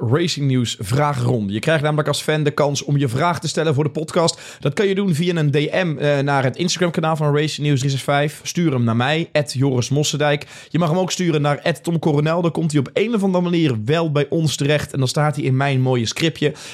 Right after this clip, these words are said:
De eerste vraag, eh, van de persoon die dat gedaan heeft via Instagram is Mitas Sinas. Die zegt, oh, toevallig ook over Ferrari. Gaat bij Ferrari nu hetzelfde mis als vorig jaar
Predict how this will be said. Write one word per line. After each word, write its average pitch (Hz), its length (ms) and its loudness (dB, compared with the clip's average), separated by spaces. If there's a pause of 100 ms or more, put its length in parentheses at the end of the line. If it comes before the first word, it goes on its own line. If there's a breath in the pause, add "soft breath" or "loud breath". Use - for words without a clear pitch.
(120 loud breath)
De 139 100 -4
eerste 180 240 0
vraag, 156 340 0
eh, 151 160 0
van 147 80 2
de 147 60 0
persoon 143 200 0
die 147 100 2
dat 135 120 0
gedaan 139 320 0
heeft 127 260 0
via 127 240 0
Instagram 160 540 0
is 123 240 -2
Mitas 151 640 0
Sinas. 202 580 0 (380 loud breath)
Die 160 160 -2
zegt, 180 360 0
oh, 113 200 0
toevallig 151 300 0
ook 139 100 -6
over 151 140 0
Ferrari. 120 500 0 (300 loud breath)
Gaat 202 340 -2
bij 185 160 2
Ferrari 190 680 0
nu 170 240 0
hetzelfde 214 560 -2
mis 151 360 2
als - 200 -4
vorig 208 360 0
jaar 139 240 2